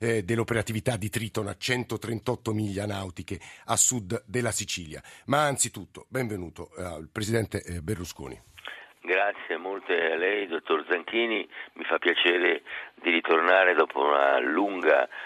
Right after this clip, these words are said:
Speaker 2: assenza alla sua trasmissione. Grazie.
Speaker 1: Allora, io le farò un paio di domande, poi diamo subito la parola agli ascoltatori, poi c'è con noi anche il fondatore, ex direttore del Fatto Quotidiano Antonio Padellaro, ma insomma,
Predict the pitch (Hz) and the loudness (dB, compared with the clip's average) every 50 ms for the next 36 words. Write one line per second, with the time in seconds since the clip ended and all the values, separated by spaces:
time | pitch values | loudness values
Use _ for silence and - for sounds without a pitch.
0 | - - - - - - - 104 101 107 110 - - 110 107 110 104 - - - | -4 -2 -2 0 0 2 2 2 2 2 0 0 2 4 4 4 2 -2 -6 -14
1 | - - - - - 82 80 76 - - 98 - - 82 78 67 69 71 - - | -18 -18 -4 0 4 4 4 4 6 4 4 4 4 2 2 2 0 -2 -2 -2
2 | - - - - - - - - 71 69 62 - 151 156 147 135 151 175 185 175 | -2 -2 -4 -6 -8 -10 -4 2 4 4 4 4 4 2 2 4 4 4 4 4
3 | 156 139 - 139 131 139 139 135 123 - 147 147 147 139 131 127 143 147 156 160 | 4 4 2 2 2 4 2 2 2 2 2 4 4 4 4 4 4 6 6 4
4 | 151 135 120 117 113 110 120 110 104 127 127 110 92 117 113 113 - 117 120 123 | 4 2 2 0 0 0 0 0 -2 -4 -4 -4 -2 -2 -2 -2 -2 0 0 0
5 | 120 120 113 104 - - 120 107 - 131 - 165 170 160 135 117 110 110 101 - | 0 0 0 -2 -2 -2 -4 -4 -4 -2 0 0 0 0 0 -2 -4 -6 -6 -8
6 | 104 - - 107 110 110 110 110 107 104 - - 85 - - - - - - _ | -8 -6 -6 -4 -4 -2 -2 -2 -4 -4 -6 -8 -8 -10 -12 -16 -16 -18 -18 _
7 | - 117 113 110 117 110 - 131 127 110 110 110 - - 98 101 104 113 - - | -2 0 0 2 2 0 2 0 2 2 0 0 -2 -4 -4 -4 -6 -6 -4 -4
8 | 110 110 110 110 104 98 - 107 104 - 101 - 104 92 101 113 110 101 101 - | -2 -2 0 -2 -2 -2 -2 -2 -2 -2 -4 -4 -4 -2 0 0 0 0 -2 -2
9 | - 110 110 - - 107 107 110 127 139 143 127 120 120 113 - - 139 123 | -2 -2 -2 -2 -2 -4 -2 -2 0 0 2 2 0 2 4 4 4 4 0